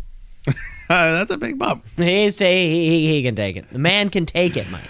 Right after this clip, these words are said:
Speaker 1: I know he can take it. I'm
Speaker 2: Okay.
Speaker 1: just, I'm just giving him
Speaker 2: Okay.
Speaker 1: some props. Giving
Speaker 2: Okay.
Speaker 1: him some props for
Speaker 2: Better give
Speaker 1: gotta
Speaker 2: him some damn
Speaker 1: respect it.
Speaker 2: props.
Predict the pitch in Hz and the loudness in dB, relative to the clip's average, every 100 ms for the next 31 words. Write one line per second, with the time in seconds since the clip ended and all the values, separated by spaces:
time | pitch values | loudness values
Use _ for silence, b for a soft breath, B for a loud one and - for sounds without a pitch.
0 | - - 196 247 160 139 165 220 - 92 | -4 2 4 6 4 4 4 4 2 0
1 | 85 92 139 - 277 - 120 110 - 113 | 2 2 2 2 2 2 -2 -4 -2 -2
2 | 107 104 101 127 185 160 - - 120 123 | -2 -4 -2 0 2 0 -6 -8 -4 -4
3 | 107 107 95 139 120 - - - - 113 | -4 -4 -4 -4 -4 -8 -16 -14 -8 -2
4 | 139 156 156 151 127 127 113 110 82 - | 0 0 -2 -4 -4 -4 -4 -8 -10 -12
5 | - - _ - - _ - - - - | -18 -20 _ -20 -20 _ -20 -14 -14 -14